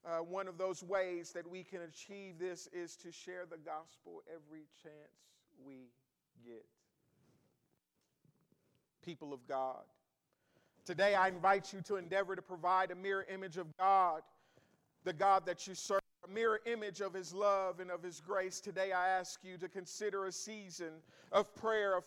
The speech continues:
fasting, and of renewed commitment, so that when God's light hits us, the reflection is true.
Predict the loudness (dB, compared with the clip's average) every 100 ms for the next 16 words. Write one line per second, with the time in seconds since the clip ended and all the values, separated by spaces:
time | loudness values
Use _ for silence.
0 | 0 0 0 -4 -4 -4 -4 -4 -4 -4
1 | -4 -4 -4 -6 -4 -4 -6 _ _ _
2 | _ -6 4 6 6 4 0 2 8 10
3 | 8 4 2 2 0 -4 -4 0 2 2
4 | 0 -4 -4 -4 -2 -2 -2 -6 -6 -6
5 | -8 -4 -4 -4